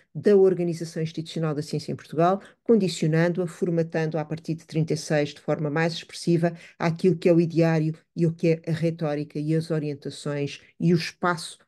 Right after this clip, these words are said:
onde as coisas podem acontecer, tal como definidas pelo próprio Estado Novo, e onde, evidentemente, a ciência não deixa de acontecer,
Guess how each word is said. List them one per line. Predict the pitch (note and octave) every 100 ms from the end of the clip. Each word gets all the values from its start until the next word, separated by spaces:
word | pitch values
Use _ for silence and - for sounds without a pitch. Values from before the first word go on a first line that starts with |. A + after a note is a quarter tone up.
| -
onde | D#3
as | D#3+
coisas | - D#3+ D3+
podem | - - D3 D3
acontecer, | C#3+ D#3 D#3+ - D3+
tal | D3 C#3
como | C#3 D3+ C#3+
definidas | C#3 F3 - E3 D#3 D#3 D#3 _ _ -
pelo | E3 D3
próprio | - D#3+ D#3+
Estado | C#3+ - C#3 D#3+
Novo, | G3 G#3 - - -
e | A#3 A3+
onde, | A3 G3
evidentemente, | E3+ E3 E3 - E3 E3
a |
ciência | D#3+ - E3 E3
não | D#3+
deixa | D#3+ D#3+ E3
de | D#3
acontecer, | D#3+ D3+ - D#3 D3+